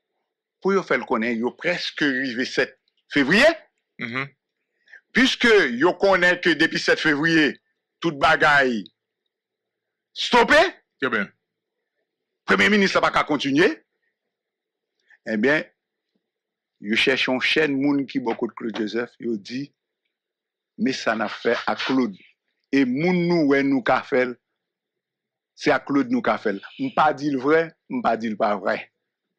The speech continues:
Speaker 2: Ok.
Speaker 1: Parce que nous, nous tous, nous t'es toujours intéressés, comprendre,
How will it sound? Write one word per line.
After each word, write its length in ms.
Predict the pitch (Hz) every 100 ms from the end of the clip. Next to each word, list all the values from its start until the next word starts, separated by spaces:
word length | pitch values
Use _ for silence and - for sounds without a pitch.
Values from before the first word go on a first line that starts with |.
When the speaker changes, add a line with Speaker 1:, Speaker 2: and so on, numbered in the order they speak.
| _ _ _
Speaker 2:
Ok. 180 | 98 92 90 -
Speaker 1:
Parce 140 | -
que 100 | 156
nous, 200 | 160 165 -
nous 160 | 147
tous, 200 | 160 254 208 -
nous 80 | 160
t'es 140 | 165
toujours 260 | 175 151 147
intéressés, 680 | 143 135 123 - 160 180 _ _ _ _
comprendre, 500 | - 170 165 240 220